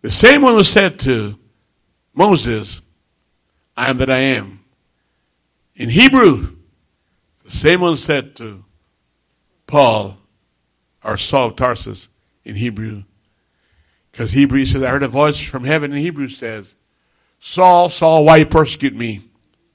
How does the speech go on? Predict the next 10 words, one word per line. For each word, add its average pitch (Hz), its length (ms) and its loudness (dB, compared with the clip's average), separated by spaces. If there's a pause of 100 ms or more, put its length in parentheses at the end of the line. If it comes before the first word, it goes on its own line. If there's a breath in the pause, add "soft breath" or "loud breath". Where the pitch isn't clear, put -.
(840)
And 110 160 -10
Saul 131 220 2
responded 135 400 0
back 131 180 0
in 123 80 -2
Hebrew, 117 560 -4 (360 soft breath)
"Who 147 280 0
art 113 240 0
thou, 120 320 -2
Adonai?" 107 720 -10